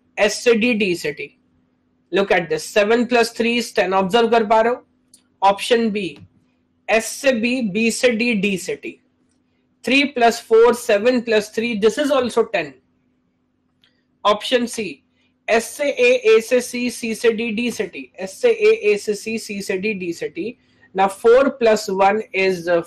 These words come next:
five plus three is eight and eight plus three is eleven। Now that could have been directly eliminated। यार, जब दस वाला है तो ग्यारह में भला कोई क्यों आंसर करेगा? तो जिन लोगों ने नाइन आंसर किया है,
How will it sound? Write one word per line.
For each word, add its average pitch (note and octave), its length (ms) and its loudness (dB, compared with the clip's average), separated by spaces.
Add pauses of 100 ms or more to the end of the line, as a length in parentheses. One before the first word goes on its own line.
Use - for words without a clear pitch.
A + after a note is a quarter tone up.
(100)
five A3+ 420 2 (120)
plus A3 260 0
three G3 240 -8 (120)
is F#3 200 2 (160)
eight G#3+ 260 2
and G#3 140 -4 (140)
eight A3 240 4 (120)
plus F#3+ 260 -4 (120)
three A3 200 -2 (120)
is G3+ 200 2 (140)
eleven। E3+ 440 -2 (960)
Now F#3 160 2 (140)
that G#3+ 300 2
could B3 220 0
have G#3 320 0
been B3+ 220 -2
directly F#3+ 520 -2
eliminated। D3+ 640 -4 (1300)
यार, G#3+ 240 4
जब A3 220 0
दस G3 240 0
वाला A#3 320 2
है F#3+ 420 0 (480)
तो A3+ 60 2
ग्यारह G#3 380 2
में B3 180 0
भला A3 180 4
कोई A3+ 180 -2
क्यों B3 260 -4
आंसर D#3+ 340 -4
करेगा? D3 460 -10 (100)
तो G3 60 0
जिन G3+ 220 0
लोगों G#3+ 320 4
ने A3+ 140 -2
नाइन G#3+ 360 0
आंसर F#3+ 400 -2
किया D#3 260 -2
है, D#3 240 -6